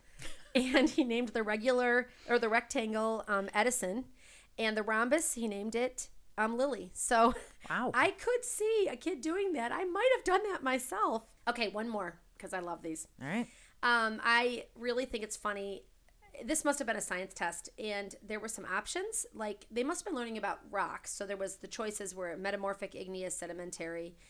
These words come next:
Speaker 1: Um, the child circled sedimentary. It must have been correct. But the next question underneath it was, um, "What is the strongest force on Earth?" Now,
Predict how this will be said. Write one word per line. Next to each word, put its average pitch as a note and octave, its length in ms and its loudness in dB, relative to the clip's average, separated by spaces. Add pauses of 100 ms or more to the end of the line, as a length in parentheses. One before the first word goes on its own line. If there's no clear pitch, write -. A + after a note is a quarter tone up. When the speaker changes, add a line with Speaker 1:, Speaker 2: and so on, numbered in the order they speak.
(420)
Speaker 1:
Um, F#3+ 320 2
the G3+ 80 -10
child G#3+ 260 0
circled G#3+ 240 -6
sedimentary. F3+ 640 -2
It F3 60 -6
must F#3 180 -6
have F3 60 -12
been F3 120 -6
correct. F3 320 -6
But G3 100 -8
the G3+ 80 -2
next B3 300 4
question A3 380 2
underneath G3+ 400 -2
it F#3+ 180 -2 (460)
was, G3 540 2
um, F#3 420 -2
"What A3 200 -2
is A#3+ 120 0
the G#3+ 100 -6
strongest G3 500 -4
force F#3+ 340 -4
on F3 180 -10
Earth?" F3 400 -10 (720)
Now, G#3+ 280 2